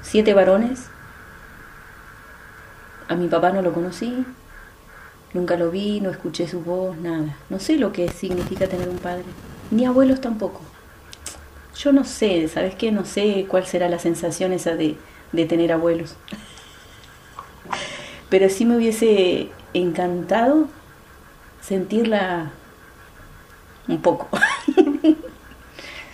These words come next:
Sin embargo, por mi mamá, conocí un poquito a mi, a mi abuela. Entonces,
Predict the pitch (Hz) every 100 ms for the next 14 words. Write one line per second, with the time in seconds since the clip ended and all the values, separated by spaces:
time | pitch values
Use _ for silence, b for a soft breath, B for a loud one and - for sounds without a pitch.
0 | B B - 214 214 226 277 277 254 247
1 | 254 269 - - - - _ - - -
2 | - - - 190 190 185 175 170 202 214
3 | - - - - - - - - - -
4 | - - - - - - - - - -
5 | - - - - - - - - 190 190
6 | 233 226 214 - 208 170 180 175 156 151
7 | 156 165 156 165 156 - - - - -
8 | - - - - - - - - - -
9 | - - - 214 226 - 247 247 -